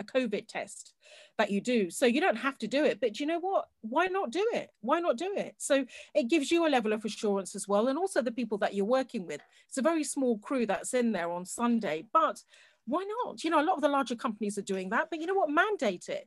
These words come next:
Force people to do the test. I was auditing it, you know, when my, <laughs> when the producer told me, 'cause, um,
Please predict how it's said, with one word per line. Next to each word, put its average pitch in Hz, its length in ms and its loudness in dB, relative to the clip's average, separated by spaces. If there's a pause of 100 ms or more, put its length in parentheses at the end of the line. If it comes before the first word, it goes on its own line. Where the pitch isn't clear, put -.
(340)
Force 339 280 -2
people 262 500 -2
to 240 100 -6
do 302 220 0
the 233 100 0
test. - 520 -6 (400)
I 320 140 10
was 349 160 4
auditing 285 540 2
it, 170 160 0
you 247 100 0
know, 269 80 2
when 247 180 2
my, 240 220 4 (440)
<laughs> - 540 -4
when 262 200 6
the 240 60 0
producer 269 380 -2
told 269 300 2
me, 196 160 0
'cause, 240 220 -2
um, 214 320 4